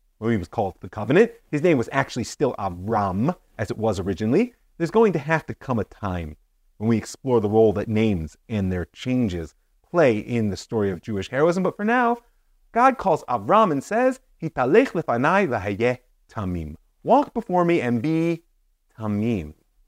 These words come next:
Be whole. Tamim, or tmimut, this wholeness, is an important quality in the story of Jewish heroism. Avram's grandson, Yaakov, is going to be called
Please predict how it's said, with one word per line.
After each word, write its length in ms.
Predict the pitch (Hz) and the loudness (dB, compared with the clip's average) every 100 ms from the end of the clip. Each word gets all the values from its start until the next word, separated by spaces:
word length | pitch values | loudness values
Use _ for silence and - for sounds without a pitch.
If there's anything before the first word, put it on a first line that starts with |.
| _ _ _ _ | _ _ _ _
Be 380 | 185 175 135 101 _ _ _ _ | -4 -2 -2 -4 _ _ _ _
whole. 580 | _ _ - 101 110 - _ _ _ _ _ _ _ _ - | _ _ -2 0 -2 -4 _ _ _ _ _ _ _ _ -4
Tamim, 320 | 113 214 151 | 2 2 2
or 220 | 90 80 _ _ - | 0 -6 _ _ -12
tmimut, 920 | 139 127 113 110 175 123 98 _ - - | -4 0 0 0 2 0 -2 _ -20 -16
this 140 | 101 | -16
wholeness, 500 | - 131 190 156 101 | -12 -4 -2 0 -2
is 100 | 113 | -2
an 80 | 131 | -2
important 460 | 120 _ - 220 | -2 _ -12 -10
quality 580 | - 123 107 92 - 78 - _ _ _ - | -4 0 0 -2 -6 -12 -12 _ _ _ -6
in 120 | 127 | 0
the 80 | 113 | 0
story 460 | - - 110 92 85 | -2 -2 0 0 -2
of 120 | 73 | -4
Jewish 300 | 92 80 - | -6 -6 -8
heroism. 380 | 85 78 73 - _ _ _ _ _ | -10 -10 -12 -16 _ _ _ _ _
Avram's 360 | 139 151 127 104 | 2 4 2 0
grandson, 460 | 104 131 175 104 | 2 4 4 0
Yaakov, 440 | 92 135 - 90 92 | -2 -2 -2 -4 -6
is 80 | 104 | -4
going 160 | 123 | -2
to 80 | 107 | -2
be 60 | 113 | -2
called 280 | 139 123 | 0 0